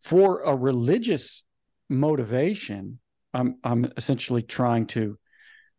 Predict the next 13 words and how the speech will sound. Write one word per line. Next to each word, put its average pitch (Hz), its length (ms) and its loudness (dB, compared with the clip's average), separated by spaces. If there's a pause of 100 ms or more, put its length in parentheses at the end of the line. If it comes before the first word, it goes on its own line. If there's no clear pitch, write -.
(120)
show 117 540 0 (180)
my 120 200 2
community 113 580 0
that 110 160 -2
I'm 107 280 -4 (840)
part 127 120 0
of 107 60 -8
the 110 80 -2
elect. 107 540 -2 (420)
But 139 240 -2
then 170 640 2 (680)
the 143 100 2
byproduct 135 720 0